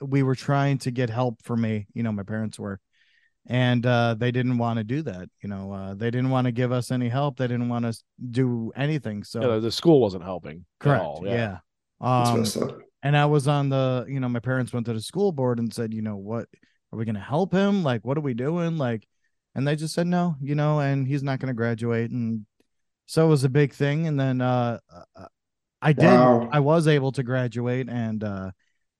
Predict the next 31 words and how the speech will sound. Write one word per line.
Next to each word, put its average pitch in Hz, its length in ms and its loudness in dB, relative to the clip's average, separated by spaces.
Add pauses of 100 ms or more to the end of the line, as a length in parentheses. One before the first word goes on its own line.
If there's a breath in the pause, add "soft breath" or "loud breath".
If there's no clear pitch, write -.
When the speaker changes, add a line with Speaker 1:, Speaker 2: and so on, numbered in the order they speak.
(100)
Speaker 1:
they 117 80 0
put 151 200 4
me 156 120 4
on 139 120 4
the 135 80 0
news. 135 300 -2
Like, 110 180 -6
the 113 80 -4
news 139 340 4
was 143 180 0
there 139 360 2
Speaker 3:
Wow. 127 800 6
Speaker 1:
trying 160 220 2
to 139 80 2
interview 156 560 2
me. 151 440 -2
And, 120 640 -4
uh, 110 500 -2
y-, 101 220 -6 (100)
uh, 110 120 -8
yeah, 123 460 2 (280)
I 143 160 2
was, 135 380 0
I 147 120 -4
was 135 220 -8 (120)
in, 170 140 0 (100)
I 190 60 0
was 214 120 2
in 214 100 2
eighth 196 200 0
grade. 151 300 2